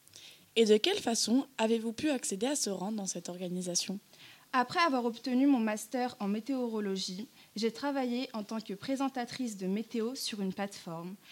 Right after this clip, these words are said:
Speaker 2: À partir de un an d'expérience, je me suis rendu compte que ça ne me convenait plus. J'ai donc décidé de me renseigner pour un autre emploi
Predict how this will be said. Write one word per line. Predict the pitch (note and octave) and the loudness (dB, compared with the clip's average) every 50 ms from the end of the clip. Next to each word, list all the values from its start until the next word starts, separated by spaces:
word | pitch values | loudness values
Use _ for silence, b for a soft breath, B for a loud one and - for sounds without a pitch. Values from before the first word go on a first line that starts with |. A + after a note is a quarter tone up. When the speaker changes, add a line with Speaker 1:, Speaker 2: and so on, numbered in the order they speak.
| B B B B | B B B B
Speaker 2:
À | A3 A3 | -4 -2
partir | A3 C4+ B3+ - - G4 F#4 C4+ | -2 -2 -4 -4 -4 -2 -2 -2
de | A3+ A#3+ - - | -2 -2 -2 0
un | B3 C#4 D4+ | 2 2 2
an | D#4+ | 4
d'expérience, | D#4 C4+ B3 - - - - A#3+ G#3+ G#3 G3+ G3 F#3+ G#3 B3 - - - - B B B B B | 2 0 0 -4 -8 -8 -6 -6 -4 -2 0 0 0 0 -2 -4 -6 -8 -10 B B B B B
je | A#3 A#3+ | 0 2
me | B3+ B3+ B3 | 2 2 2
suis | - - C4+ | 0 -2 0
rendu | B3+ D4+ D4 B3+ C4 C4+ | 2 2 2 2 0 -2
compte | C4 - A#3 A3 A3+ B3 A#3+ | -4 -4 -4 -2 -2 -4 -4
que | - - | -6 -8
ça | A3 - A#3 A3+ | -6 -4 -2 -2
ne | A3 G#3 | 0 0
me | G#3 G#3+ G#3 | 0 0 -2
convenait | A3 - C4+ B3+ A#3+ A#3 G3+ F#3+ | -2 -2 -2 0 0 0 -2 -2
plus. | - - - E3+ D3+ - _ _ _ B B B B B B B | -6 -10 -14 -14 -14 -14 _ _ _ B B B B B B B
J'ai | G#3+ A#3 C4 | 0 0 2
donc | G#3 A#3+ B3 A#3+ G#3+ | 2 4 4 4 4
décidé | B3+ C#4 C4+ - - B3+ G#3+ C4+ C#4+ C4 | 2 0 0 0 -2 -2 0 0 0 2
de | A3+ G#3+ | 2 2
me | G#3+ G#3 G3+ | 2 2 0
renseigner | G3 G#3+ B3 A#3 - - C4 A3+ G#3+ G#3 G#3+ A#3 - | 0 -2 -2 -4 -2 0 0 2 2 0 0 -4 -6
pour | - - A#3+ G#3 G#3+ | -8 -8 -6 -4 -2
un | G3+ G3+ A3 | 0 0 0
autre | C4 C4+ - - A3+ | 0 -2 -4 -4 -6
emploi | G3+ G3 - - G3 E3+ F3 G3 | -6 -6 -6 -6 -8 -8 -8 -10